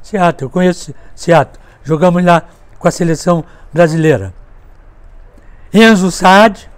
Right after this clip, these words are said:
e Edelberto Juquiá.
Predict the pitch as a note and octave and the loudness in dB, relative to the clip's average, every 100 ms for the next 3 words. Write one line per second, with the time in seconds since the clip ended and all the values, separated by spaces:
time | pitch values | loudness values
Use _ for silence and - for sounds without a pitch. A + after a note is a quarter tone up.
0 | - - - - - - - - G3+ G3+ | -20 -20 -20 -20 -20 -20 -10 0 2 2
1 | - - G3 G#3+ E3+ C#3 F#3 C#3+ A#2+ F#3+ | -2 -2 4 4 4 0 0 0 2 2
2 | G3 - G#3 G3+ - - - - - - | 2 -4 -4 -4 -8 -20 -20 -20 -20 -20
3 | A#2+ B2+ D#3+ A#3+ - G3 D#3 C#3+ | -12 -4 -2 -2 -4 -4 0 -2